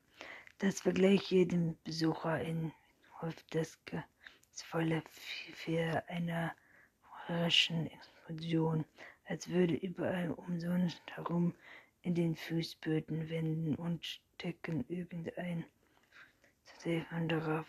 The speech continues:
warten, wo uns entdeckt zu werden. „Wir sind unsere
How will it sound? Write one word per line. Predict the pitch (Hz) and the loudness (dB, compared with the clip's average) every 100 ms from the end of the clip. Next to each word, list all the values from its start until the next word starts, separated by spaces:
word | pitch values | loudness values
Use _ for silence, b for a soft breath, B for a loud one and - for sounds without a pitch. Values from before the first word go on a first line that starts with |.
| 170 | 2
warten, | 180 170 - 160 170 165 | 4 4 2 -4 -4 -2
wo | 147 123 | -4 -4
uns | 170 160 - | -4 -8 -10
entdeckt | 185 156 160 156 - | -16 -12 -10 -10 -10
zu | - 143 | -6 0
werden. | 151 151 160 165 _ _ _ _ _ _ B B B B _ | 4 4 4 -2 _ _ _ _ _ _ B B B B _
„Wir | 170 202 202 | 8 10 10
sind | 175 202 190 - | 10 8 8 4
unsere | 185 180 165 175 175 | -4 -2 0 2 2